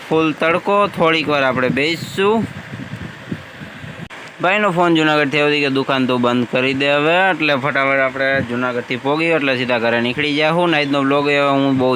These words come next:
જાજો લાંબો નથી કરવાનો, એટલે હવે આ બધું ફટાફટ હું બંધ કરી દઉં,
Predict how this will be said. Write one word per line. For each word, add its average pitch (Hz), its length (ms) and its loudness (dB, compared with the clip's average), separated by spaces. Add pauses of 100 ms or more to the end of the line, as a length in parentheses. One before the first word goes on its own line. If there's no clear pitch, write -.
જાજો 120 280 2
લાંબો 123 260 2
નથી 147 300 -2
કરવાનો, 160 440 0
એટલે 139 200 -4
હવે 131 120 2
આ 123 100 0
બધું 123 300 -2
ફટાફટ 123 320 -2
હું 120 140 -4
બંધ 127 220 0
કરી 143 220 -2
દઉં, 208 280 2